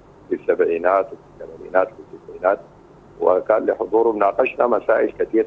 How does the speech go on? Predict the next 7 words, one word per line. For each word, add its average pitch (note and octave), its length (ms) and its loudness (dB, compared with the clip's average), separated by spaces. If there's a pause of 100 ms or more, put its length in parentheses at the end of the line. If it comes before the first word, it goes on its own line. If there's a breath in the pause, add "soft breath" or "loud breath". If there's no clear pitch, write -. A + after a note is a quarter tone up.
تختص - 420 -2
بالنظام F#2 1080 0
الأساسي G2+ 640 0
والجمعية F2 500 2
العمومية G2 720 2
وضرورة B2+ 680 2
وجود A2+ 440 0